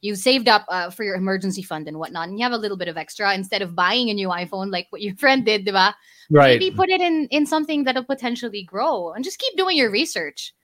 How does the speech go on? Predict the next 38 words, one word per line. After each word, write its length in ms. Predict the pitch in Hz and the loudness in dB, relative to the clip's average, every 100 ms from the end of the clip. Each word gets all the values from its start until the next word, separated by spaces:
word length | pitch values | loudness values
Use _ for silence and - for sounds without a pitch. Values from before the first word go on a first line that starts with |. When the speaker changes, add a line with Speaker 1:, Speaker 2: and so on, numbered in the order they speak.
| _ - | _ 2
Speaker 2:
Yeah. 300 | 113 123 120 | 6 6 4
Speaker 1:
Diba? 220 | 202 190 | 2 8
Speaker 2:
Well, 180 | 262 240 - | 8 8 4
uh, 120 | - - _ | -2 -16 _
here's 240 | 254 285 240 | 6 8 8
the 40 | |
beauty 280 | 170 202 208 | 8 6 8
of 120 | 180 120 | 8 8
Bitcoin. 480 | 135 - 117 101 113 | 6 6 4 6 4
Uh, 320 | 143 143 127 101 | 6 6 4 2
and 240 | 151 156 | 4 8
right 220 | 202 233 | 8 8
now, 160 | 208 180 | 8 8
Bitcoin's 420 | 180 185 202 185 180 | 8 6 6 6 6
at 80 | |
the 80 | 165 | 6
point 320 | - 143 127 131 | 6 4 4 6
where 260 | 135 131 | 8 10
your 200 | 123 165 | 10 8
research 400 | 175 196 214 165 | 8 6 6 6
is 80 | 156 | 6
not 160 | 160 143 | 8 8
required 400 | 127 135 123 107 | 8 8 8 6
for 140 | - 123 | 4 6
Bitcoin 460 | 123 123 139 131 | 6 4 4 4
to 80 | 123 | 6
make 160 | 117 113 | 4 6
money. 300 | 113 107 90 | 4 4 6
Bitcoin's 420 | 170 - 233 190 | 4 8 8 10
gonna 200 | 190 165 | 8 8
make 220 | 143 123 117 | 6 6 4
money 240 | 139 120 | 6 6
whether 300 | 120 147 143 | 8 10 8
you 180 | 117 135 | 8 6
do 240 | 110 127 | 6 6
it 100 | 135 | 8
or 120 | 110 95 | 6 6
not 240 | 107 | 4